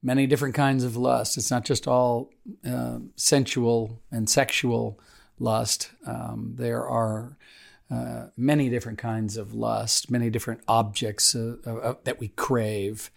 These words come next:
uh, whether it be celebrity, fame, uh, fortune, money, sex, power, all of those things. Social, uh, recognition, uh,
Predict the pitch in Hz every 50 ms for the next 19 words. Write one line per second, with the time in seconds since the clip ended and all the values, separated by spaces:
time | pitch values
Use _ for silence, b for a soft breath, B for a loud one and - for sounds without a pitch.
0 | B B B B B B B B B B - 120 117 123 123 117 117 117 110 104
1 | 113 110 - - - 120 107 107 117 117 107 107 123 110 104 113 110 107 107 110
2 | 110 107 110 - - - 110 107 107 104 104 107 104 104 - _ - 123 110 -
3 | - - - - 123 110 104 - - 117 104 104 110 113 110 107 98 - 117 104
4 | - - - 110 104 101 101 127 156 147 151 139 120 107 117 113 101 - - 113
5 | 104 104 - B B B B - - 156 151 139 - - 135 120 113 110 b b
6 | b b b b b b b - 117 117 - 139 127 135 127 113 - 117 104 -
7 | 117 113 110 104 - - - 110 104 107 107 113 - - -